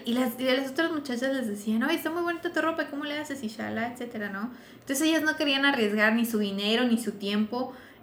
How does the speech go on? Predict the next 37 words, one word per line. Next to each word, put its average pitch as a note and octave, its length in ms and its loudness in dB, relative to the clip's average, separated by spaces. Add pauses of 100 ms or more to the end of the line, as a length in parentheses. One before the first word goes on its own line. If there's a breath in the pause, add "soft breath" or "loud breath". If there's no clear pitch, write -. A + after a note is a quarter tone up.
(100)
pues, A3+ 500 4
en A3+ 260 4
ver A#3 160 6
si B3 220 -2
llegaba G#3 380 6
la F#3+ 120 6
ropa A#3+ 500 4
o A3 100 4
había G3+ 200 2
que G#3+ 80 -2
gestionar G#3+ 440 -2
una A3 120 2
devolución G3 500 0
y A3+ 80 0
todo A3+ 120 0
eso, A3+ 140 -2
y - 20 -6
te G#3+ 60 -2
decían, G#3+ 320 -2
"Pues, A#3 260 -8
te C#4 100 -2
pago A4+ 280 4
veinte C#4+ 220 2
pesos B3+ 340 -4
extra A3 340 0
por F3+ 220 -4
pieza E4 560 0
o F#3+ 100 0
diez A3 160 2
pesos G#3+ 280 -4
extra G3 300 -4
por - 160 -10
pieza F#4+ 300 -4
y F3 160 -6 (560)
pídeme D4 420 4
estas D#4+ 280 -2
cosas". F#4 360 -2